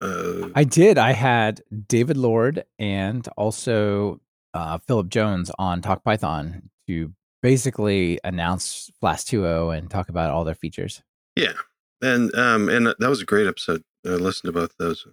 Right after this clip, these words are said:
Speaker 1: or listened to that. It was great. Uh, the, uh, what I wanted to cover was a couple articles, or an article and video. So, uh, first off, uh, we've got a link to the change list. So if, um, actually I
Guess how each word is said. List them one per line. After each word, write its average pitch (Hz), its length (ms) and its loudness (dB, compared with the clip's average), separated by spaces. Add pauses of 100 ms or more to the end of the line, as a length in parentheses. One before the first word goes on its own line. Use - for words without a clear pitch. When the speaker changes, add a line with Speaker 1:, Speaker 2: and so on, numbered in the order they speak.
Speaker 1:
or 87 100 -8 (360)
listened 90 280 -8
to 85 60 -4
that. 85 80 -6
It 82 60 -16
was - 100 -18
great. 87 260 -8 (340)
Uh, 110 240 2 (240)
the, 131 320 2 (380)
uh, 107 160 2
what 139 160 2
I 160 60 4
wanted 151 220 2
to 117 120 2
cover 120 300 2
was 101 160 2
a 92 40 -2
couple 120 340 0
articles, 92 580 0
or - 280 -2
an 95 120 2
article 107 420 2
and 90 100 0
video. 82 380 -2
So, 92 300 0 (420)
uh, 92 340 2
first - 240 -2
off, 101 200 0 (100)
uh, 90 340 0
we've 87 160 -6
got 98 160 0
a 92 60 2
link 90 260 0
to 92 140 -4
the 82 120 -2
change - 520 -4
list. 80 400 -8
So 85 380 -2 (380)
if, 92 300 -4
um, 78 460 -4
actually 85 320 -12
I 80 40 -12